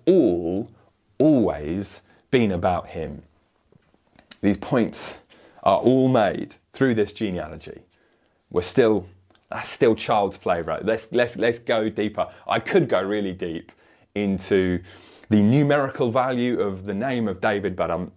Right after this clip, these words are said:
there's not really time. If you want me to, I'd love to talk that through with you another time.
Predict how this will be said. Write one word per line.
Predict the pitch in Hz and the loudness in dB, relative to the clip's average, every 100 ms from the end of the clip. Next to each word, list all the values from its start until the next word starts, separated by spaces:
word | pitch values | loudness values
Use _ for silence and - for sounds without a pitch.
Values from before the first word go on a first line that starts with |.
| - | -10
there's | 87 90 | -8 -4
not | 95 104 87 | -2 -2 0
really | 87 85 82 - - _ - | 0 0 -2 -6 -20 _ -4
time. | 113 117 95 | 0 0 -2
If | - | -4
you | 92 | -6
want | 101 101 | -2 -2
me | 92 | -2
to, | - 82 | -4 -2
I'd | 87 | 0
love | 87 | -2
to | - - | -4 -6
talk | 95 - | -2 -2
that | - - | -4 -2
through | 92 | -2
with | 85 85 | 0 0
you | 82 80 - _ _ - | -2 -4 -16 _ _ -4
another | 87 85 | -2 0
time. | 78 - 98 92 85 | -2 0 2 0 -4